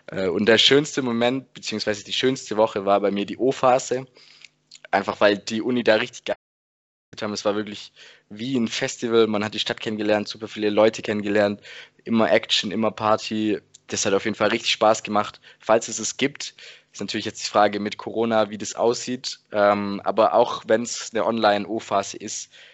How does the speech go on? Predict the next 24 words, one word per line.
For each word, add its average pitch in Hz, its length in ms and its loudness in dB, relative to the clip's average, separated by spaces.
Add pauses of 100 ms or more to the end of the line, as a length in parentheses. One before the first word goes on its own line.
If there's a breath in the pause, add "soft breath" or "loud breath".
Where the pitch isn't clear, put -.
(140 loud breath)
nehmt 120 340 -2
es 123 180 -6
mit. 117 460 -4
Wirklich 117 460 -6
so, 107 580 4 (200)
wenn 113 140 0
man 107 360 -2 (220)
Leute 120 320 4
kennenlernt, 107 500 0
dann 101 100 -2
macht 101 220 -4
das - 260 -8 (400 loud breath)
Studienleben 104 760 0
auf 92 180 0
jeden 107 120 -2
Fall 101 180 0
viel 131 180 -4
mehr 113 160 4
Spaß 110 380 2
und 101 140 -6
fällt 101 340 -6 (140)
um 98 160 -12
einiges 107 560 -2
leichter. 107 540 0